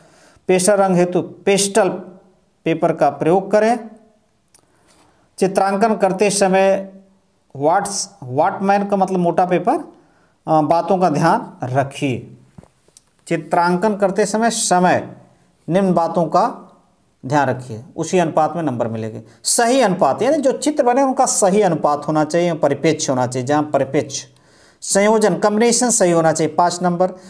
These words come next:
सुसंगत रंगों का, जो रंग चाहिए वही प्रयोग करेंगे तो दस नंबर, आकर्षण को सामान्य प्रभाव पाँच नंबर। और यही बात यहाँ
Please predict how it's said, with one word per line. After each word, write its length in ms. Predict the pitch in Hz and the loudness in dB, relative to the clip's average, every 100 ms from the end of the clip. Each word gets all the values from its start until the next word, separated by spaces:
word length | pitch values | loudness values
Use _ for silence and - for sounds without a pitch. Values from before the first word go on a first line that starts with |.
| - - | -20 -4
सुसंगत 600 | 208 196 196 196 220 - | -2 0 0 0 0 2
रंगों 300 | 170 170 151 | 2 2 0
का, 120 | 127 | -2
जो 260 | 117 185 196 | -2 0 2
रंग 360 | 135 196 233 | 2 2 2
चाहिए 420 | 185 175 156 185 | 0 0 2 2
वही 200 | 190 165 190 | 2 2 -2
प्रयोग 340 | 180 180 180 | 0 -2 0
करेंगे 240 | 180 180 | -2 -2
तो 100 | 160 123 | -2 0
दस 240 | 165 160 | -2 0
नंबर, 320 | 175 175 196 139 | -4 -2 -2 0
आकर्षण 500 | 143 147 160 160 165 | 0 2 -2 0 -4
को 120 | 165 | -4
सामान्य 360 | - 139 147 143 | -4 -2 -2 -4
प्रभाव 260 | 127 151 - | -8 -8 -10
पाँच 220 | 117 113 - | -16 -16 -18
नंबर। 220 | 110 - - - - - - | -20 -20 -20 -20 -20 -6 0
और 60 | |
यही 320 | 190 220 277 | 2 4 2
बात 800 | 240 127 147 175 233 254 - - 208 180 - 147 | 2 0 2 4 2 0 -6 -6 -6 -6 -10 -8
यहाँ 280 | 156 202 | -4 -4